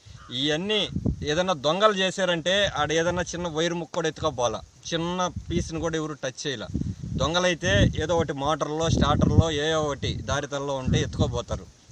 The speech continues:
కానీ ఇది ఖచ్చితంగా దొంగలు చేసినటువంటి పని కాదు. రెండు రోజుల నుంచి మాకు ఇక్కడ కాపలా మనిషి ఉండేవారు. రెండు రోజుల నుంచి అతను ఏదో వ్యక్తిగత కారణం వల్ల రెండు రోజుల నుంచి ఇక్కడ లేరు. అది గమనించినటువంటి దుర్మార్గులు,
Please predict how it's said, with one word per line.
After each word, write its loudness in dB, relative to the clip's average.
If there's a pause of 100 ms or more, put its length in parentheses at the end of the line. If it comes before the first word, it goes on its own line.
కానీ 2
ఇది 0 (240)
ఖచ్చితంగా 0
దొంగలు 2
చేసినటువంటి -2
పని -6
కాదు. -2 (760)
రెండు 0
రోజుల 2
నుంచి -2
మాకు -2
ఇక్కడ -2
కాపలా 0
మనిషి -2
ఉండేవారు. 0 (220)
రెండు -4
రోజుల 2
నుంచి -2
అతను -2
ఏదో -2
వ్యక్తిగత -4
కారణం -2
వల్ల 0
రెండు 0
రోజుల -2
నుంచి -4
ఇక్కడ -8
లేరు. -2
అది -2
గమనించినటువంటి -4
దుర్మార్గులు, -2